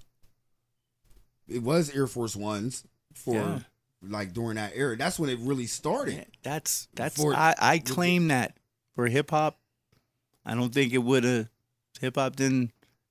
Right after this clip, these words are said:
Speaker 2: that wouldn't have, might have not been a narrative, is
Speaker 1: So
Speaker 2: what I'm
Speaker 1: being
Speaker 2: saying.
Speaker 1: fresh,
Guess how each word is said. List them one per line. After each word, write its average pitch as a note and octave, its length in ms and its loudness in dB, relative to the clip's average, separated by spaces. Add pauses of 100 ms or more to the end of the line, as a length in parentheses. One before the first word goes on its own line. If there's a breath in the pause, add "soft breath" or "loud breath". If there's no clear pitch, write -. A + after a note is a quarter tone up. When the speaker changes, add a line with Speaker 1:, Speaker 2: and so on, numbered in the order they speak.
(160)
Speaker 2:
that A2+ 200 2
wouldn't A#2+ 240 2
have, A2 200 -2
might A2+ 220 2
have A2+ 80 0
not A2+ 280 -2
been A2 160 2
a G#2 60 2
narrative, F#2+ 520 -4
is - 60 -16
Speaker 1:
So G2+ 160 -2
Speaker 2:
what A2 160 2
I'm B2+ 60 4
Speaker 1:
being A#2 180 2
Speaker 2:
saying. G2 120 -6
Speaker 1:
fresh, G#2+ 500 -2